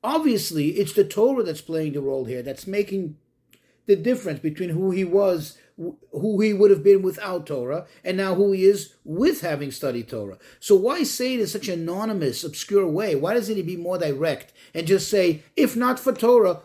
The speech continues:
who would I have been?" Moreover, what really is so special about, quote, "this day"? What is really so special about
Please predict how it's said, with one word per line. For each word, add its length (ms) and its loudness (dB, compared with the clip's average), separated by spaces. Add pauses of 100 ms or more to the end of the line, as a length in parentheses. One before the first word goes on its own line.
who 160 0
would 160 6
I 100 0
have 200 -2
been?" 260 -10 (680)
Moreover, 600 4 (1800)
what 300 0
really 320 2
is 260 0
so 320 2
special 720 -6 (300)
about, 380 0
quote, 400 2 (160)
"this 420 4
day"? 360 -8 (340)
What 160 -2
is 180 0
really 200 -2
so 200 0
special 440 -4
about 400 -2